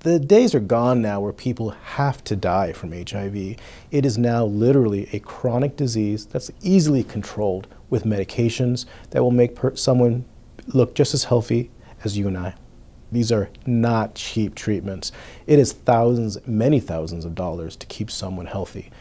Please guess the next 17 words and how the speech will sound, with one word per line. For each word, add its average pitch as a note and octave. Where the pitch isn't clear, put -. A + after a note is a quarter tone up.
So C#3+
it's C#3
an E3
expensive A3
disease C#3
to -
treat, -
but A#2+
it's B2+
still D#3+
worthwhile, A2
therefore, G2+
to -
prevent F#2+
the F#2
whole -
infection. -